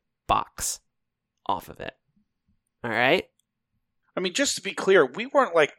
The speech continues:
Speaker 2: dodging this mission. Like, she just was very unclear about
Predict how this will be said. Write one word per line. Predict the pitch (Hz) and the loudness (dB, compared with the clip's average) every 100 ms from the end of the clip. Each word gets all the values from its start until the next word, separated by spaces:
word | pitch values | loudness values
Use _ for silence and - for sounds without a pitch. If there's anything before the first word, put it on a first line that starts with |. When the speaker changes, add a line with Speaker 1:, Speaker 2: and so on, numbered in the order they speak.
| - | 0
Speaker 2:
dodging | 127 160 170 151 139 | 4 4 2 -4 -4
this | 127 - | -6 -8
mission. | 147 147 123 101 _ _ _ _ _ _ _ - | -8 -6 -8 -10 _ _ _ _ _ _ _ -2
Like, | 127 120 - - | 0 0 -2 -10
she | - 196 | -8 -6
just | 170 170 - | -6 -6 -6
was | 143 117 | -6 2
very | 151 151 - | 4 4 0
unclear | 143 135 151 143 | -4 -6 -2 0
about | 135 131 127 | 4 4 4